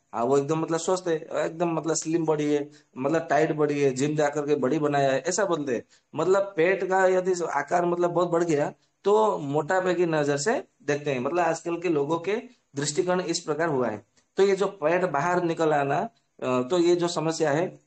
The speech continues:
और जिनको बार बार पेशाब हो जाता है, मतलब प्या-, पानी पीने के कुछ समय के बाद में, तो उनको कुछ, कुछ दिनों के लिए या तो कुछ महीनों के लिए ये उद्भिद जल का मतलब सेवन करना चाहिए,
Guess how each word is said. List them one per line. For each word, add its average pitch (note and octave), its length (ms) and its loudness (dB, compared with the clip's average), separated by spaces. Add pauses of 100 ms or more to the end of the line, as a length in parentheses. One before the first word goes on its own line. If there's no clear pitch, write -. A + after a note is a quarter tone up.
(100)
और D3 120 -2
जिनको E3+ 300 0
बार D#3+ 220 2
बार E3+ 160 2
पेशाब E3+ 320 -2
हो D#3+ 80 2
जाता C#3 220 -2
है, G#2+ 120 -6
मतलब D#3 320 -4 (260)
प्या-, C3+ 280 2
पानी C#3+ 280 -2
पीने D#3 240 -2
के D#3 80 0
कुछ D#3 200 -6
समय D3 200 -2
के D3 100 -2
बाद C3 200 0
में, G#2+ 200 -10 (420)
तो F#3+ 120 4
उनको F#3+ 320 2
कुछ, F#3 380 -4 (280)
कुछ G3 200 0
दिनों F3 340 0
के E3+ 100 0
लिए D#3 200 0
या E3 80 0
तो E3 120 -6
कुछ E3+ 220 -6
महीनों D3+ 320 0
के C#3+ 100 -4
लिए D3 300 -2 (240)
ये E3+ 120 2
उद्भिद E3+ 400 0
जल E3 220 0
का E3+ 140 0
मतलब E3+ 240 -2
सेवन D#3+ 280 -4
करना D#3 240 -6
चाहिए, G#2+ 280 -12